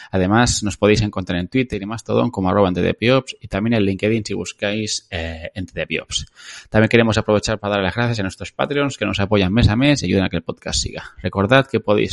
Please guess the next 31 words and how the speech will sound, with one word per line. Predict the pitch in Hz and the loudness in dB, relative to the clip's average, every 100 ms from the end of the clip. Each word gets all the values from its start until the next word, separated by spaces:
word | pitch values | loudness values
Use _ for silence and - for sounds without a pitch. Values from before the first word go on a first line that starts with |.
| - | -6
localizarnos | - 104 90 135 294 - | -4 -2 -2 -4 -8 -8
en | 101 | -8
Patreon | 104 120 127 131 120 - _ - - _ | -2 0 2 2 -2 -8 _ -20 -20 _
por | - 135 131 | 2 2 0
patreon | - 117 104 | -4 -2 0
punto | 98 123 104 | 0 0 2
com | 110 120 | 2 2
barra | 110 110 - | 4 2 2
E | 110 | 2
D | 98 98 | 2 2
I | - | 0
O. | - - _ - - - - - _ _ | -4 -8 _ -20 -20 -20 -20 -20 _ _
Y | - 139 | 4 8
hoy | 170 | 8
vamos | 151 | 8
a | 139 | 6
hacer | 147 | 6
un | 139 | 6
capítulo, | 127 147 147 147 | 4 4 4 6
vamos | 139 113 | 6 4
a | |
hacer | 117 123 | 2 2
una, | 113 104 - 95 - | 2 0 -4 -18 -12
un | 101 | -12
capi-, | 87 87 90 | -10 -14 -14
un | 110 87 85 - | -14 -14 -18 -16
capítulo | - 101 104 95 | -12 -6 -2 0
corto, | 120 120 | 2 4
una, | 110 95 | 4 4
una | 123 101 | 2 2
píldora, | 120 135 123 117 - | 4 4 6 4 0